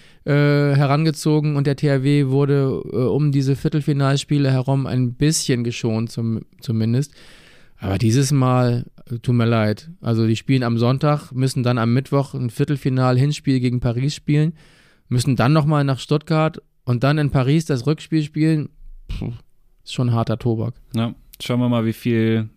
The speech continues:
Speaker 2: ähm, Kräfte der T H W sich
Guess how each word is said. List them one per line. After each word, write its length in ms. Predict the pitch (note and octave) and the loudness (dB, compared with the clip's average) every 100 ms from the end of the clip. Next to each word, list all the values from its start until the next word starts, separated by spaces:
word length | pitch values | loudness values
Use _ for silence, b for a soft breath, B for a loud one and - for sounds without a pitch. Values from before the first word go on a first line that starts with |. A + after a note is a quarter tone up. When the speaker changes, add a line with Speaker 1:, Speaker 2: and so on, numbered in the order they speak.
| - | -6
Speaker 2:
ähm, 440 | G#2+ G#2+ G#2 G2+ - | -2 0 2 0 -2
Kräfte 640 | - A2 - G2+ G2+ G2+ G2+ | -4 -4 -4 -2 -2 -2 -6
der 140 | G2 | -8
T 180 | - G#2 | -6 -4
H 160 | F#2+ F#2 | -2 -2
W 300 | G2 G2 F#2+ B B B B B B | -2 -2 -4 B B B B B B
sich 540 | - G2+ G2 - - | -6 -4 -4 -10 -18